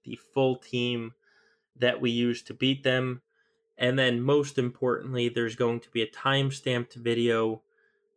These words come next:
right next to that battle. So you can click on the link and you can see how the battle went. You can see how well we did,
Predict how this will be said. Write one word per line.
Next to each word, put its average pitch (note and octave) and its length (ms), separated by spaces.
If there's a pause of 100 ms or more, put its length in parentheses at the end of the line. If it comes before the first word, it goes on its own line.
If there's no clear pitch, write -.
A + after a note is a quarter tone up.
(180)
right C3 340
next B2 380
to A2+ 280
that A2+ 360
battle. A#2+ 380
So A#2 200
you A#2+ 220
can A#2 340 (100)
click F3 240
on C#3 180
the B2+ 60
link A#2+ 380 (260)
and A#2 80
you A#2 80
can A#2 140
see B2 260
how C3 380
the B2 140
battle A#2 400
went. C3+ 360
You A#2+ 100
can A#2+ 100
see A#2+ 260
how A#2 440
well C3 280
we B2+ 160
did, B2+ 320